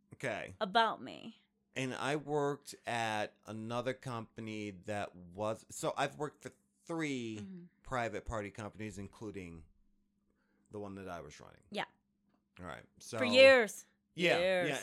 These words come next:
Speaker 1: and, and I think I have more experience. Quite honestly, I think I have more experience in the private party circuit than I, I do in the clubs.
Speaker 2: I, I am, I'm gonna believe that,
Speaker 1: That's
Speaker 2: yeah.
Speaker 1: fucking
Speaker 2: That's crazy,
Speaker 1: interesting.
Speaker 2: yeah.
Speaker 1: Wow.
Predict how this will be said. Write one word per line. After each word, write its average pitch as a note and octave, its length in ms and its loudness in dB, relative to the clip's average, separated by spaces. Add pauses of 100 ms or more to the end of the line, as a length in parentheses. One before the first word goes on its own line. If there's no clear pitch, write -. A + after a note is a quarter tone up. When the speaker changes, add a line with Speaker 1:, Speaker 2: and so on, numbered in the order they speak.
Speaker 1:
and, C#3 160 -4
and C#3 340 -4 (120)
I C3 140 -2
think D#3 380 -8
I C3+ 120 -2
have A#2 240 -4
more A#2 400 -4
experience. A2 720 -8
Quite A#3+ 180 -6
honestly, G#3+ 360 -4
I - 20 -4
think G3 200 -12
I - 20 -2
have B2 140 -4
more B2+ 180 -2
experience C3+ 460 -8
in G2 40 -8
the F2+ 60 -14
private B2 280 -6
party C#3 280 -6
circuit F2 400 -8
than F#2+ 420 -6
I, G2 120 -6
I - 20 -6
do F#2+ 160 -6
in F2+ 60 -8
the F2 40 -10
clubs. - 560 -8 (140)
Speaker 2:
I, A3+ 180 0 (180)
I G#3+ 120 -4
am, A#3+ 400 -6
I'm A3+ 280 -2
gonna C4 200 -2
believe B3 340 -6
that, G3 200 -4
Speaker 1:
That's - 180 -4
Speaker 2:
yeah. C4 120 -4
Speaker 1:
fucking C#4+ 420 4
Speaker 2:
That's E3+ 340 4
crazy, C#4 340 2
Speaker 1:
interesting. C#3+ 600 4
Speaker 2:
yeah. G#3+ 220 -2 (1300)
Speaker 1:
Wow. F#2 840 -6